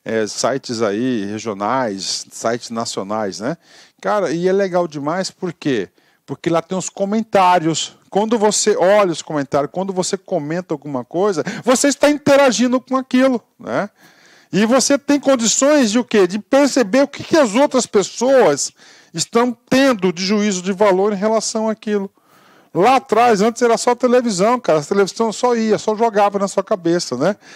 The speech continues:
Não tinha de lá pra cá. Olha que coisa legal, né? Então, cabe às empresas aproveitar as oportunidades abertas para ela, para aderir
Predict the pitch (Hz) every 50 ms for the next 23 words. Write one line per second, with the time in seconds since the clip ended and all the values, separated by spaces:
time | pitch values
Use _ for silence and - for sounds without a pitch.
0 | - - _ 185 226 127 247 - - - 202 214 214 202 220 208 202 202 202 -
1 | 208 208 - - - 160 170 175 - - _ _ - - _ _ _ _ - -
2 | 175 190 170 143 - 147 131 - 156 135 120 131 131 127 120 110 120 120 117 117
3 | 123 156 196 208 _ _ _ - - _ - - - - - - 226 277 269 -
4 | 220 214 233 247 254 _ _ - - _ _ _ _ - 247 254 240 185 190 196
5 | 175 - 185 220 214 - 190 185 180 165 - 196 190 - - 147 196 - _ _
6 | - 240 311 320 269 - 254 220 - - 214 196 190 175 - 175 160 - - 156
7 | 135 - 185 185 185 151 131 135 135 147 135 - - - _ 208 233 185 135 120
8 | 175 202 214 202 - - 127 120 - - _ - 117 117 131 175 214 185 147 156
9 | 180 190 190 _ _ _ _ _ _ _ _ _ _ 180 190 202 233 - - 214
10 | 277 269 294 285 247 208 233 247 240 -